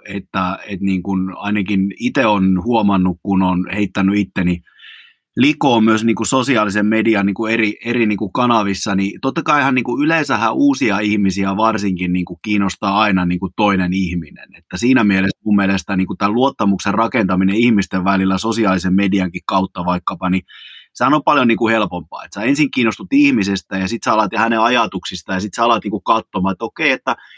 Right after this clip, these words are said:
mistä tää Sani Leino nyt oikeastaan yrityksestä tuleekaan ja mitä tää niinku yritys tekee.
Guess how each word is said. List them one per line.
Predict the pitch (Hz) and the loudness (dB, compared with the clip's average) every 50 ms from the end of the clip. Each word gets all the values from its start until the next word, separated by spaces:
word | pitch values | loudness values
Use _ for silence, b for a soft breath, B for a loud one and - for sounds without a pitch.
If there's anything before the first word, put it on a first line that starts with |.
| B B B | B B B
mistä | 143 165 196 - - 156 - - | -2 0 0 -2 -4 -8 -4 -2
tää | 139 127 120 | 0 0 0
Sani | - 143 139 135 131 110 104 | 2 2 2 2 4 2 2
Leino | 110 107 107 101 101 101 | 2 2 2 2 2 2
nyt | 101 98 - | 0 0 0
oikeastaan | 110 104 92 - 107 98 - - 107 104 101 110 | -2 -4 -2 -2 -4 -4 -4 -4 -4 -2 0 2
yrityksestä | 113 113 107 92 - 98 - - 98 90 - 107 92 - | 2 2 2 0 0 -4 -6 -6 -10 -8 -8 -8 -6 -2
tuleekaan | 117 113 107 101 92 90 87 - 92 87 90 92 | 0 0 2 0 0 -2 -4 -6 -8 -10 -8 -4
ja | 95 | -2
mitä | 110 151 - 160 139 - | -2 0 0 0 0 0
tää | - 104 101 | 0 0 2
niinku | 101 101 - 101 101 104 | 2 2 0 0 0 2
yritys | 107 101 98 90 85 90 87 - | 2 2 2 0 0 -4 -8 -6
tekee. | - 98 95 90 - 92 82 80 | -2 -2 -2 -4 -4 -10 -12 -12